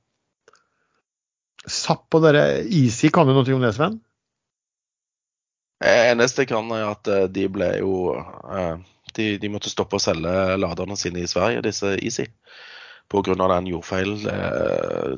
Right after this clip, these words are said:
Speaker 2: teknologien som de hadde benyttet, som ikke var mekanisk, men, eh, eh, det motsatte, <laughs> så jeg ikke vet hva jeg, jeg er ikke elektriker. Ehm, nei, kan veldig lite,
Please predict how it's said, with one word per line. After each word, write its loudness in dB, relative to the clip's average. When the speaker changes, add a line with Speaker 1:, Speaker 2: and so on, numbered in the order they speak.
Speaker 2:
teknologien 0
som -6
de 0
hadde 0
benyttet, -4
som -8
ikke -4
var 2
mekanisk, -2
men, -4
eh, -4
eh, -2
det -6
motsatte, -4
<laughs> -10
så 0
jeg -4
ikke -4
vet -6
hva 0
jeg, -12
jeg -2
er -2
ikke -2
elektriker. -6
Ehm, 8
nei, 4
kan -4
veldig -4
lite, -8